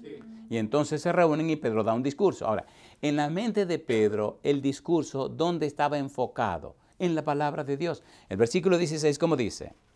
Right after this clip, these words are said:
Speaker 2: Hechos capítulo uno, versículo dieciséis. ¿Cómo dice el dieciséis? Dice Pedro, "Varones hermanos, era necesario", ¿qué cosa?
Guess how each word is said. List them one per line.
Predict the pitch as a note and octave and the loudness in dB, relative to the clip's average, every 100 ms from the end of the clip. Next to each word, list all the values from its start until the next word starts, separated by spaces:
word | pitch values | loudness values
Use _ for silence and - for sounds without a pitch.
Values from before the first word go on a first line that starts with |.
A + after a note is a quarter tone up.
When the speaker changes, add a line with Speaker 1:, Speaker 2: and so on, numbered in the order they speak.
| _ _ _ _ _ | _ _ _ _ _
Speaker 2:
Hechos | - A#2 A#2 D#3+ D#3 | 2 4 6 4 4
capítulo | C3 A#2+ B2 G#2 F#2+ A2 | 2 0 -2 0 2 4
uno, | C3+ G#2+ F#2+ - - | 4 4 2 0 0
versículo | B2 A#2+ C#3+ C3+ D3+ D3+ | 0 2 -2 0 4 4
dieciséis. | C#3+ C#3 C#3+ - F3 A#2+ F#2+ | 4 0 -4 0 0 0 -4
¿Cómo | - C#3 | -2 0
dice | D3 D#3 | 0 0
el | D3 | -2
dieciséis? | C#3 D3 - G2+ D2+ - - - _ - - - - - - _ | -2 -2 0 0 -2 -12 -20 -20 _ -20 -20 -20 -20 -20 -20 _
Dice | B2+ F3+ F#3 E3 | 0 2 2 4
Pedro, | B2+ G#2+ E2+ D2 - _ _ _ - | 4 4 2 -6 -12 _ _ _ -16
"Varones | F2+ C#3 D#3 F#3+ F#3 E3+ | 6 8 8 4 2 0
hermanos, | D3 D3 C3 G#2 D#2+ C2 - _ _ _ _ _ _ | 2 4 2 2 -4 -10 -20 _ _ _ _ _ _
era | B2 A#2+ A2+ | 2 4 4
necesario", | E3+ G3+ G3 F3 - D3+ C3+ G2+ F#2 G2 B2+ - | 2 2 2 0 2 4 6 4 0 0 0 0
¿qué | C3 | 4
cosa? | D#3 - F2+ C#2+ | 6 6 0 -8